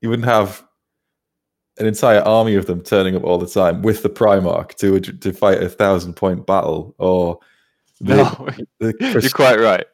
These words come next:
Speaker 1: the
Speaker 2: Quite right.
Speaker 1: Custodians wouldn't turn out to, like, a border skirmish.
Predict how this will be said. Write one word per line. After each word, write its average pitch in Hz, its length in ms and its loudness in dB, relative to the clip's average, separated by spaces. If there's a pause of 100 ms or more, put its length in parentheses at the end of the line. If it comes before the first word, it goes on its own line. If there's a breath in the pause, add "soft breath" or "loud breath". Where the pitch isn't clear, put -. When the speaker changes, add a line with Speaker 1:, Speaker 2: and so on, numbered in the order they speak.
(140)
Speaker 1:
the 113 100 -2
Speaker 2:
Quite 113 240 2
right. 98 100 -2
Speaker 1:
Custodians 117 640 0
wouldn't 123 380 -2
turn 113 260 4
out 104 320 2
to, 104 140 0
like, 98 160 2
a 95 60 -2
border 104 360 2
skirmish. 85 720 -4